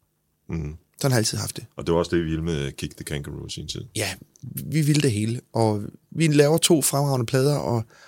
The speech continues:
Speaker 2: og, og pludselig er jeg en del af Festival Danmark. Altså, jeg kommer ud og møder dem fra Kashmir, og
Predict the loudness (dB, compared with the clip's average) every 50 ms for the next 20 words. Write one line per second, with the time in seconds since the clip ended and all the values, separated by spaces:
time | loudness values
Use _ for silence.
0 | -20 -20 -20 _ _ _ _ _ _ _ _ _ _ _ _ 0 0 0 0 _
1 | _ -2 -2 2 4 6 6 6 6 4 6 6 6 6 6 6 4 4 2 2
2 | 2 2 0 0 0 0 0 0 0 0 0 -2 -2 -2 -4 -4 -2 -2 -2 -4
3 | -4 -8 -12 -8 -6 -4 -2 0 0 0 0 0 2 2 4 4 2 2 0 0
4 | 0 2 2 4 4 2 2 0 -2 -4 -8 -8 -8 -8 -10 -8 -6 -4 -4 -4
5 | -4 -4 -6 -4 -4 -4 -4 -4